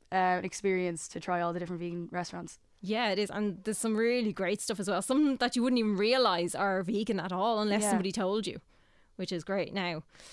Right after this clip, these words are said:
Speaker 2: So also we were chatting just beforehand about sustainable fashion. And you were telling me about Depop. Now, I know Katie here told me about Depop, but I've no idea what it is. Explain to me <laughs> and anyone else who doesn't know.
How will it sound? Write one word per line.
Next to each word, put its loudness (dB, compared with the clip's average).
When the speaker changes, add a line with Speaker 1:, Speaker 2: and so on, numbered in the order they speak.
Speaker 2:
So 4
also 4
we 4
were 6
chatting 2
just -4
beforehand 0
about 2
sustainable 0
fashion. -6
And 2
you 2
were 0
telling 0
me 2
about 0
Depop. 0
Now, 2
I 0
know 2
Katie 2
here 2
told 0
me 0
about -2
Depop, -2
but 2
I've 4
no 6
idea 4
what 2
it 0
is. -6
Explain 4
to 2
me 6
<laughs> 2
and 0
anyone 4
else 2
who 0
doesn't -4
know. -4